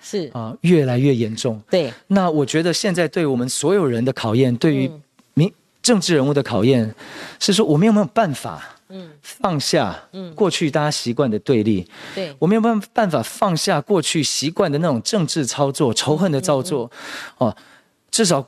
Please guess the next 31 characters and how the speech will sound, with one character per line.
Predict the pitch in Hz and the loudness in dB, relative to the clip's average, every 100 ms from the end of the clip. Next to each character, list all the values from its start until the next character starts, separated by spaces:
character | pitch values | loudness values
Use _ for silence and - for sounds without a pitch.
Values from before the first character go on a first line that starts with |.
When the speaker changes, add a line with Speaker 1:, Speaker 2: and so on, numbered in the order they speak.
| _ | _
Speaker 2:
上 | - 202 | -2 0
次 | 165 185 | 0 -2
让 | 170 208 151 | 0 2 0
你 | |
赢 | 120 135 160 | 0 -2 0
得 | 139 | 0
选 | 139 139 | 0 -4
举 | 156 110 | -4 -8
的 | 104 | -8
方 | 135 131 | -6 -6
式， | - 135 | -6 -6
我 | 143 | -2
没 | 214 | 0
办 | 214 180 | 0 -2
法 | |
放 | - 170 | -4 -4
下 | 151 143 | -4 -6
这 | 147 | -4
样 | 131 | -4
子 | 113 104 | -6 -8
的 | |
做 | 110 127 | -2 -2
法。 | 113 104 | 0 -6
Speaker 1:
嗯， | 180 175 185 | -8 -12 -14
嗯。 | 156 | -10
Speaker 2:
我 | - | -2
们 | 156 208 | 0 2
为 | 226 | 2
了 | 160 | 2
这 | 151 | 2
个 | 165 | 0